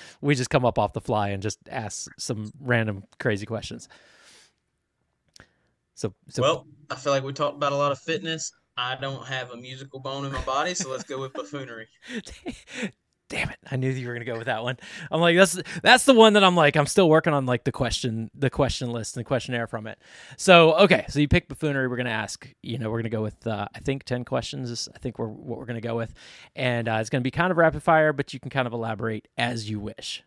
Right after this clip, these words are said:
Speaker 1: So,
Speaker 2: Okay.
Speaker 1: buffoonery question number one. Are you into wrestling at all? Like
Speaker 2: No.
Speaker 1: W W E?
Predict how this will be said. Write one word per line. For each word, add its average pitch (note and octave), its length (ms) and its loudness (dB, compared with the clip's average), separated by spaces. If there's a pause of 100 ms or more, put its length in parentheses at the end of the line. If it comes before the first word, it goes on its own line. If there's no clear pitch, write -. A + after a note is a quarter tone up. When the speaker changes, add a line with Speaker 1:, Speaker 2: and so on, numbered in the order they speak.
Speaker 1:
So, - 300 0 (220)
Speaker 2:
Okay. G#2+ 280 -14 (100)
Speaker 1:
buffoonery A3 580 2
question D3 680 -2
number B2+ 340 -2
one. B2 420 -6 (1600)
Are C#3+ 100 2
you E3+ 140 6
into G3 140 4
wrestling E3 440 0
at D#3+ 80 -2
all? A#2 320 -4 (2750)
Like B2+ 200 0
Speaker 2:
No. A2 140 -8
Speaker 1:
W D3+ 240 6
W C3+ 300 4
E? F#2+ 220 -4